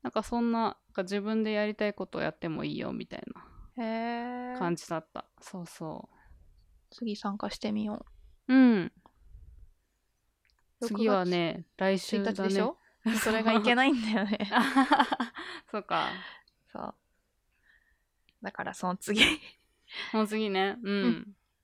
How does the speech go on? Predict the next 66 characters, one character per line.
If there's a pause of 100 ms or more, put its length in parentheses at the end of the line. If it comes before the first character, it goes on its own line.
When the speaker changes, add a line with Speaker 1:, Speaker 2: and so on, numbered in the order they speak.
Speaker 1:
め
っ
ち
ゃ
お
す
す
め。 (380)
Speaker 2:
ル (100)
ビ
ー
は
そ
う
い
う、
な
ん
て
言
う
ん
だ
ろ
う
な。 (420)
開
発
者
を
増
や
す
た
め
と
か
な、
コ
ミ
ュ
ニ
テ
ィ
が (600)
す
ご
い (180)
し
っ
か
り
し
て
る
か
ら。 (540)
Speaker 1:
ね、
ほ
ん
と
あ
り
が
た
い。